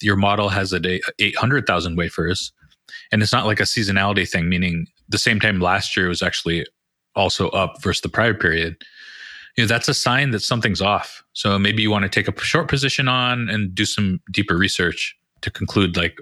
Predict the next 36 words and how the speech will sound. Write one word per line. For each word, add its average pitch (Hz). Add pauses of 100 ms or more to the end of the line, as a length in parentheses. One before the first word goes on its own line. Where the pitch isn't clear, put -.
okay, 98
we're 92
at 90
a 82
peak -
now. - (380)
So, 104 (480)
yeah, 117
I'm 127
gonna 151
post - (160)
in 131
the 113
show 117
notes 131
two 123
completely 120
opposite -
takes -
on 104
this 101
last 98 (220)
semiconductor 113
cycle. 139 (880)
And 110 (400)
so 123
it's, -
uh, 110 (220)
there 127
are - (100)
two 170
views. 110
One 120
is 135
from 113
a 104